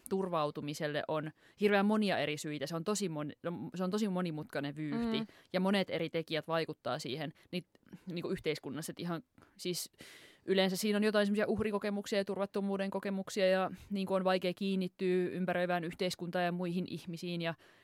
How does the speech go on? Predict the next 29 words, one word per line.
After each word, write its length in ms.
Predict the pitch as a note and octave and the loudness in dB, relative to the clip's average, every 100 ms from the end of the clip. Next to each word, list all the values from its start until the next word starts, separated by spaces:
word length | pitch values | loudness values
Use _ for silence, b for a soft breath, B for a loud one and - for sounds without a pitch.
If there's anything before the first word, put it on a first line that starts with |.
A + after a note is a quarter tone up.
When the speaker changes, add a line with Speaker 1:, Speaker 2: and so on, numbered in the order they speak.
| B | B
Speaker 1:
näin, 240 | F3 E3 | 0 0
ja 60 | E3 | 0
sit 160 | E3 F3 | -4 -2
niillä 240 | E3+ E3 | 0 0
on 60 | E3 | 0
niinku 140 | E3 | -4
tietyt 340 | - E3 D#3+ | 0 0 0
syyt. 280 | - E3+ D#3 | -4 -4 0
Ja, 120 | E3 - B B - | -2 -2 B B 0
et 140 | F#3+ | 4
toi 200 | G#3+ G#3+ | 6 8
on 60 | F#3+ | 6
mun 80 | F3 | 2
mielestä 140 | E3 | 0
paljon 160 | F3 F3 | 0 0
kiinnostavampi 560 | G3 F#3+ E3 C#3+ B2+ C#3+ | 0 -2 -2 -4 -4 -6
selittämisen 580 | C#3 C#3+ - - D#3 | -8 -8 -8 -6 -6
taso. 340 | C#3+ D3 G#2+ C#3+ - | -4 -2 -2 -4 -4
Speaker 2:
Jep, 240 | G3+ - | -6 -6
jep, 140 | G3 - - | -10 -10 -10
ehdottomasti. 680 | G3+ F#3+ F#3 - G3+ - G#3 - _ _ B B | -10 -8 -12 -12 -14 -12 -20 -20 _ _ B B
Speaker 1:
Että 260 | G3+ - F3 | -2 0 2
just 220 | G3 F3+ | 0 -2
niinku, 280 | F#3 F3 - F3 B - | -4 -4 -6 -10 B -10
että 240 | - - | -4 0
aika 160 | F3+ F3+ | 2 2
monesti 320 | F3+ F3+ E3+ | 0 -2 -4
noissa 240 | D#3+ - | -4 -2
evoluutiopsykologisissa 1160 | E3+ E3 D#3 D#3+ - D#3 D3+ D3 D#3+ D#3+ - | -2 0 0 -4 -6 -4 -4 -4 -6 -8 -6